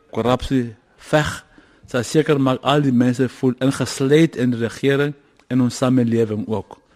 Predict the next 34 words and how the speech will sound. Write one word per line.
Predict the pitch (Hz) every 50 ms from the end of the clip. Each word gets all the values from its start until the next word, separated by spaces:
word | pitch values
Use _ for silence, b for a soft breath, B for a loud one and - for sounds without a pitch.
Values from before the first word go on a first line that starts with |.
| b b b b b b b b b b
Daar | - 131 135
sal | - 156 147
nie | 156 160 160
klein | 147 - - 151 147 143 135 135 - - _
argumente | - 120 120 - - 123 123 127 131 127 120 - 127
van, | 117 - 123 117 110 107 107
eh, | 104 101 98 98 92 95 95 _ _ _ _ -
rasseverdeling | - 107 117 117 117 104 - - - 131 123 117 - - 117 107 98 - 120 120 120 120 117 110
wees | 95 110 107 104 - -
nie. | 110 117 123 - b b b b b b
Ons | b 123 120 113
moet | 131 131 120 120
weer | 131 143 151 147
saamwerk | 127 - - 131 127 127 117 123 123 -
en | - 120
saam | 110 - - 127
by | 131 127
mekaar | 120 120 117 - 120 120 123 117
kom | - 123 117 113
soos | - - 120 -
ons | 117 110 107
was | 104 117 127 131 123 -
in | - 107 110 110 113
die | 117 117 107 110 113
jare | 113 117 117 123 127 123 127 123 b b b b b b
nege | b 120 113 - 127
vierennegentig. | - - 131 127 127 123 120 127 135 - 175 180 165 139 104 - - - _ b b b b b b b b
Ons | b 123 -
het | 135 120
groot | - - 190 185 -
verwagtinge | - 180 147 131 143 151 156 - - 147 143 139
gehad. | - 131 123 131 131 117 104 -
Ons | 120 120 -
moet | - 120 117 113 - -